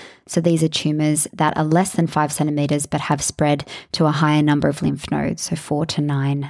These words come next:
lymph nodes. Breast cancer is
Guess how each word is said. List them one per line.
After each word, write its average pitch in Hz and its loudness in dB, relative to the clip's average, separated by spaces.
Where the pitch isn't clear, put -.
lymph 165 -8
nodes. - -8
Breast 247 0
cancer - 0
is 175 0